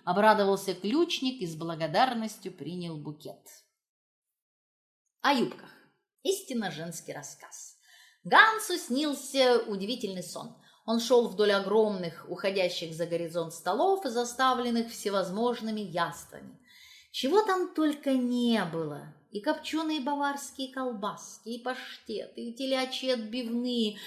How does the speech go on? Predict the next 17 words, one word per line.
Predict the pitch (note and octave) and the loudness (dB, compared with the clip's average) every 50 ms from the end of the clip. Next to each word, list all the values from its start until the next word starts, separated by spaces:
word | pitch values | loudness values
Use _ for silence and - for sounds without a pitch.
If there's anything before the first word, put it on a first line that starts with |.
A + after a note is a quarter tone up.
| - - | -10 0
и | - A3 B3 | 4 6 8
розовые | C4 C4+ C4+ C4 A#3 C4 B3+ C4 C4 C4 C4 | 10 10 8 8 6 4 2 4 4 4 4
ломти | C4 C4 C#4 C4+ C4+ C4+ C4 C4 B3 A#3+ - C4 | 4 6 6 6 6 6 6 4 2 0 -2 -2
подернутой | A3 B3+ B3+ A#3 G#3 B3 B3+ B3+ B3 A#3+ A#3+ A#3+ A#3+ A#3 B3 A#3+ A#3 G3 | 2 2 2 2 2 2 4 6 6 6 6 4 2 2 2 2 2 2
жиром | E3+ E3+ F#3 G#3+ A#3 A#3 A3+ A3 A3 G#3+ G3+ | -2 -4 -4 -2 2 2 2 2 2 0 -2
буженины, | G3+ G#3 F#3+ G3 G#3+ G#3+ G#3+ G#3+ A3 A3+ A3+ A3 G#3 G3+ F#3+ F#3 - - - - - | -2 -4 -4 -2 -2 -2 -2 -2 0 0 0 0 -2 -4 -4 -6 -10 -14 -16 -12 -6
и | F#3 F#3 | -2 2
даже | G#3 G3 F3+ G3 | 2 2 2 0
какие-то | G3 G#3+ G3+ - G#3 G3+ - G#3 F#3 - - - - | -2 -2 -4 -2 -4 -2 0 -2 -2 -2 -6 -12 -10
зеленые | E3 D#3+ F#3 E3+ E3 E3+ E3+ E3 D#3+ | -6 -4 -2 0 0 0 0 -2 -2
штучки, | D3 - - - - - D#4+ - - - - - E3 - | -4 -6 -8 -10 -8 -6 -8 -6 -6 -6 -6 -6 -8 -6
отдаленно | - E3 D#3 D3 D#3 F#3 G#3+ C4+ C#4 A#3+ A3 | -6 -6 -6 -4 -4 -2 -2 0 -2 -2 -2
напоминающие | F#3 E3 - D#3 D3+ D#3 D#3 F3 B3 G4 G4+ F4+ - - - C4 - | -4 -6 -8 -8 -10 -8 -6 -6 -6 -6 -6 -6 -8 -8 -8 -8 -8
какашки | - D3+ - - F3+ G3 - - G#3 | -8 -8 -4 -4 -4 -4 -4 -6 -6
Вальдемарчика, | F#3+ F#3 F3+ E3+ F3 F3 D#3+ D3+ - - - - - - D3+ - _ _ _ _ _ _ _ | -6 -6 -4 -4 -4 -4 -4 -6 -8 -10 -14 -16 -14 -16 -18 -20 _ _ _ _ _ _ _
когда | - G3+ F3+ F3 G3 F#3+ | -4 -2 0 2 2 2
Малин | F#3 F#3 F#3 G3+ A#3+ B3+ B3 B3 | 4 2 2 2 2 2 0 0